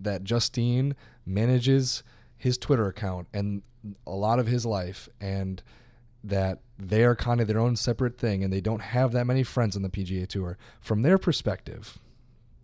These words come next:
what does this all look like? It really looks like someone that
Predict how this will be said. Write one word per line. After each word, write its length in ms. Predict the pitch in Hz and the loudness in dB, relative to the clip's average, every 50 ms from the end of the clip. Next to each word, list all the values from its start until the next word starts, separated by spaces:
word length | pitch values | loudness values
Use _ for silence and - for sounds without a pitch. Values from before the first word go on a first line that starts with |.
| - - - - - - - - - - - | -20 -20 -20 -20 -20 -20 -20 -20 -20 -20 -10
what 160 | - 98 110 | -2 2 4
does 140 | 120 123 110 | 4 4 4
this 140 | 113 107 - | 2 2 2
all 180 | 107 95 90 82 | 0 0 0 -2
look 180 | 78 - - - | -6 -8 -8 -10
like? 360 | - - - - - - - - - - - - - _ - - - - - - - - - - - - - - - | -12 -14 -14 -16 -20 -20 -20 -20 -20 -20 -20 -20 -20 _ -20 -20 -20 -20 -20 -20 -20 -20 -20 -20 -20 -20 -20 -4 -2
It 80 | 101 98 | -2 4
really 280 | 104 135 170 180 185 147 | 6 6 8 8 8 8
looks 280 | 117 113 110 - - | 8 6 4 2 0
like 400 | - 92 90 92 95 - - - - - - - - - - - - - - - _ _ - - - _ | -2 -2 -2 -4 -4 -6 -10 -18 -20 -20 -20 -20 -20 -20 -20 -20 -20 -20 -20 -20 _ _ -20 -20 -20 _
someone 300 | - - 131 135 139 123 | -6 -2 0 2 4 4
that 180 | 120 110 - | 4 2 0